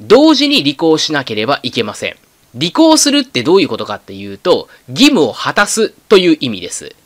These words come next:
つまり、注文者Aが報酬を支払う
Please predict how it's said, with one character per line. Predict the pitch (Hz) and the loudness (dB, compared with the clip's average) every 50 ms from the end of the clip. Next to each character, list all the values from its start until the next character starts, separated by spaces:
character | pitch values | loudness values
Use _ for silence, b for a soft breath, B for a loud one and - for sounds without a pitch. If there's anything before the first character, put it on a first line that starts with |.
| _ _ _ | _ _ _
つ | - - 302 | -6 0 2
ま | 277 208 | 2 2
り、 | 120 110 135 160 143 110 80 - B B B B B B B B | 0 -2 -4 -2 -2 -2 -2 -6 B B B B B B B B
注 | - - - 302 302 311 | -4 0 2 4 4 4
文 | 294 320 294 233 | 4 4 4 4
者 | - 147 120 - | 2 0 -2 0
A | - 196 202 175 - 226 | 2 2 4 4 4 2
が | - 170 160 120 87 B B B B B B B B | 2 2 2 2 0 B B B B B B B B
報 | - - 262 294 294 | 0 2 4 4 4
酬 | 277 - - 254 262 | 2 2 2 2 4
を | 254 240 220 | 4 4 4
支 | - - 240 | 4 2 2
払 | 220 208 214 202 196 175 - | 2 4 2 4 4 2 2
う | - - | 0 -6